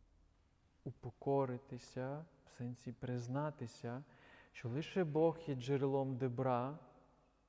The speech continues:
ніхто не може моє серце заспокоїти. Є таке місце,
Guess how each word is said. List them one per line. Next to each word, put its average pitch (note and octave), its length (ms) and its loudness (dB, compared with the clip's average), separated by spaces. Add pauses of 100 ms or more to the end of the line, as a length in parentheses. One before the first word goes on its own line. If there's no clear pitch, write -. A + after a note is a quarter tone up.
(100)
ніхто C3+ 560 -2
не G#3+ 160 2
може D3+ 420 0
моє C#3 300 0
серце D3+ 500 0
заспокоїти. C3 1000 -4
Є C3 180 -2
таке C#3 320 -4
місце, C#3 560 -4